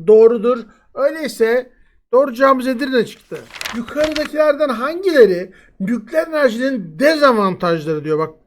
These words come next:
buraya bak. Dezavantajlarındandır. Yerkürede yenilenemez miktarda bulunmaktadır. Evet arkadaşlar, yenilenemez bir enerjidir.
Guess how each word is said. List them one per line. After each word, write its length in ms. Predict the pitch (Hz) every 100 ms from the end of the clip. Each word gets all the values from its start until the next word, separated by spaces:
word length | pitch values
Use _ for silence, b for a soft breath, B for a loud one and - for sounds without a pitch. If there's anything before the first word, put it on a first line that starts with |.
| -
buraya 240 | 180 190
bak. 220 | 214 269 b b b _ -
Dezavantajlarındandır. 1400 | 247 262 262 240 226 214 196 196 185 160 160 147 123 - _ _ _ _ _ _ _ _ _ -
Yerkürede 720 | 190 277 359 - 320 294 220 202 185
yenilenemez 800 | 190 214 247 277 294 320 311 262
miktarda 560 | 214 247 - 262 247 247
bulunmaktadır. 800 | 226 208 196 - 185 165 180 -
Evet 240 | - 247 254
arkadaşlar, 480 | 247 240 226 - 202
yenilenemez 640 | 196 220 240 247 233 170
bir 100 | 202
enerjidir. 720 | 185 175 165 156 156 185